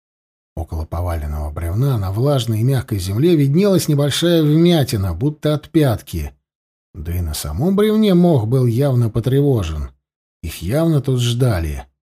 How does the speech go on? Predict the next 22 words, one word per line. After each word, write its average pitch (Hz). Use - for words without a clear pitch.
И 76
волосы 147
на 170
загривках 151
у 160
дозора 156
встали 139
торчком, 143
а 92
сами 165
они 185
напряглись, 160
словно 123
кожей 170
чувствуя, 147
куда 135
войдет 139
первая 135
стрела 131
невидимого 143
пока 110
врага. 101